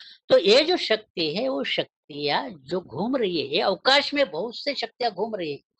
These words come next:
हम सब शक्ति के ऊपर कमांड नहीं कर सकते, लेकिन कोई शक्ति अगर हमारे साथ जुड़ जाती है, तो उसका जो यूज है, उसका हमारे लिए, हमारे शरीर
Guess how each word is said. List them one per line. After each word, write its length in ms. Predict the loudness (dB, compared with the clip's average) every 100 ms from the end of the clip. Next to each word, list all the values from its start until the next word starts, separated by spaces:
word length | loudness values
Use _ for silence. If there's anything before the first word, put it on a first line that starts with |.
| _ _ _ -2
हम 140 | -2
सब 280 | 0 0 0 -2
शक्ति 320 | -8 -6 -4
के 100 | -4
ऊपर 200 | -2 -2
कमांड 360 | -2 -2 -2
नहीं 120 | -4 -6
कर 160 | -8
सकते, 320 | -8 -10 -4
लेकिन 340 | -2 0 -2 -4 2
कोई 240 | 2 2
शक्ति 360 | 0 -2 0 -2
अगर 260 | 0 -2
हमारे 360 | -2 0 0 0
साथ 180 | -2 -4 0
जुड़ 180 | 0 2
जाती 340 | 2 2 -2
है, 140 | -2 -4 -12 -16 _ -2
तो 100 | 2
उसका 400 | 2 2 4 4
जो 340 | 4 2 2
यूज 360 | 2 6 6 4
है, 200 | 0 0
उसका 280 | -4 -4 -4
हमारे 520 | -2 -2 0 2 2
लिए, 200 | 0 -2
हमारे 280 | -2 -4 -6
शरीर 340 | -2 -2 -4